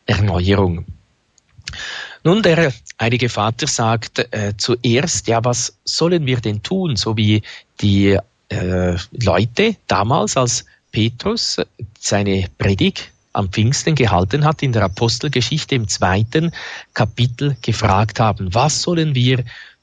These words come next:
tun? Und Johannes Paul der Zweite sagt dann,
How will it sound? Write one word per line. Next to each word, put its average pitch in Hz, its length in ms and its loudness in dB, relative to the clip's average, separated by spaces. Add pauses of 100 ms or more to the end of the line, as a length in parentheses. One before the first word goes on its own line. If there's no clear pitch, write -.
tun? 135 540 2 (760)
Und 117 640 2 (360)
Johannes 107 300 -2
Paul 104 160 0
der 98 120 0
Zweite 98 400 -2
sagt 110 340 0
dann, 117 200 0